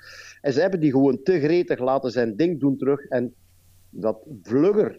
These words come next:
veel vlugger iemand moeten zeggen, vooral van de medische staf, van hola, stop, stop, stop. Dit is nog niet volledig in orde. Je moet, je moet wachten. Je gaat niet fietsen, je gaat niet op stage naar Spanje, je gaat niet...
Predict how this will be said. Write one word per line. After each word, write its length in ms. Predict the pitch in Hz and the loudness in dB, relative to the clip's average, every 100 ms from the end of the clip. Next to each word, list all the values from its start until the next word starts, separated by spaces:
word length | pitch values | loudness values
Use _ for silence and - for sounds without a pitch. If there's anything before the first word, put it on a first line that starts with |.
| 107 | -4
veel 240 | 151 214 | -2 0
vlugger 260 | 131 180 160 | 0 0 2
iemand 220 | 165 147 | 0 0
moeten 220 | 139 135 113 | 0 -2 -2
zeggen, 220 | 147 156 | -4 -2
vooral 200 | 135 120 | -2 -2
van 140 | 110 | -2
de 60 | 104 | 0
medische 400 | 135 185 156 147 | 0 -2 -4 -10
staf, 260 | - 156 | -4 -4
van 140 | - 120 | -2 -4
hola, 340 | 139 175 139 | -2 -2 -2
stop, 320 | 104 - 196 - | -6 -4 -4 -4
stop, 280 | 151 151 - | -2 -2 -2
stop. 240 | 123 120 _ - | -4 -4 _ -4
Dit 160 | 139 - | -4 -2
is 220 | 135 - | -6 -2
nog 200 | 127 - | -4 -2
niet 260 | 165 170 - | -4 -4 -4
volledig 400 | 139 143 147 139 | -2 0 0 0
in 160 | 127 | 0
orde. 340 | 139 147 143 - - - - | 2 0 -2 -4 -18 -20 -4
Je 140 | 107 113 | -2 2
moet, 340 | 135 147 - _ _ _ - | 2 2 -4 _ _ _ -2
je 120 | 107 | 2
moet 260 | 127 127 - | 4 2 0
wachten. 520 | 117 147 - 113 95 | -2 -2 -2 -2 -2
Je 160 | 95 95 | -2 -2
gaat 320 | 110 135 - | 0 -2 0
niet 320 | 117 143 147 | 2 2 2
fietsen, 360 | - 151 151 127 | 0 -2 0 0
je 120 | 104 | 2
gaat 260 | 101 135 139 | 2 0 0
niet 180 | 143 143 | 0 0
op 120 | - | -4
stage 380 | - 131 139 131 | -2 0 0 0
naar 140 | 127 | -2
Spanje, 360 | - 131 139 127 | -2 -2 0 0
je 120 | 107 | 0
gaat 280 | 123 135 127 | 0 -2 0
niet... 200 | 143 | 0